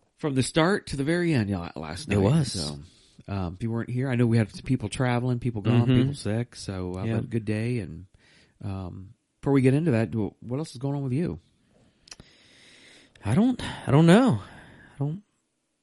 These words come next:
Speaker 2: I don't think really anything.
Speaker 1: Usually you got
Speaker 2: You?
Speaker 1: so many things going on.
Speaker 2: No, not, I mean, we, we've got a stretch of Vex Robotics on Saturdays. We had one this past Saturday, so we were up in, uh,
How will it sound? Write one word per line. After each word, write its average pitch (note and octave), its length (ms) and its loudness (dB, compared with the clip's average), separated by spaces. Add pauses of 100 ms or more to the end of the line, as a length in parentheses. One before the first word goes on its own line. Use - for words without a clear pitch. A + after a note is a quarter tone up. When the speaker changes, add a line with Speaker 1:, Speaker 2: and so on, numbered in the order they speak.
(360)
Speaker 2:
I - 80 -10
don't A#2+ 160 -6
think D#3 160 0
really D3 300 6
anything. A2 600 0 (100)
Speaker 1:
Usually G#3 240 0
you E3+ 80 2
got G#2 200 0
Speaker 2:
You? D#3+ 340 8
Speaker 1:
so E3 160 0
many A#2+ 180 0
things A#2+ 260 -2
going D2 240 -10
on. C#2+ 240 -18 (800)
Speaker 2:
No, F#3+ 260 6
not, A#3+ 240 6
I - 80 4
mean, C#3+ 300 6
we, D#3 200 2 (200)
we've B2+ 200 0
got C#3+ 240 6
a B2+ 120 6
stretch B2+ 400 6
of A#2 120 6
Vex B2 260 6
Robotics A2+ 500 6
on G#2+ 180 4
Saturdays. G#2 800 4
We G2+ 160 4
had G#2 140 4
one G2+ 200 2
this F#2 100 0
past A2+ 320 4
Saturday, G#2 540 4
so F#2+ 160 0
we G#2 140 4
were G#2 240 6
up G2+ 220 4
in, G2 260 2
uh, F#2+ 240 4